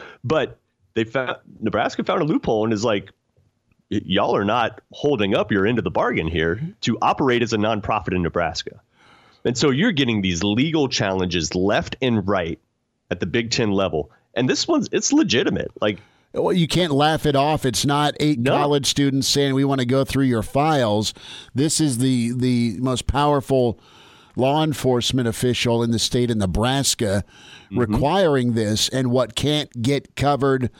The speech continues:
Speaker 2: potentially with the lawsuit, specifics to minutes and data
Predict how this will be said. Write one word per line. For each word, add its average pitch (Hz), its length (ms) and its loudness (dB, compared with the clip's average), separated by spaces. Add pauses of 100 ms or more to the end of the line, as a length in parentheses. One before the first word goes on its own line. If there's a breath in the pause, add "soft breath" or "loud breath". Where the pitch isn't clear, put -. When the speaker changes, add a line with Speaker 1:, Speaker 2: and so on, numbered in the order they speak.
(300 loud breath)
Speaker 2:
potentially 139 640 0
with 135 220 0
the 123 100 0
lawsuit, 131 720 2
specifics - 800 0
to 120 100 0
minutes 127 720 0 (500 loud breath)
and 117 200 0
data 131 640 2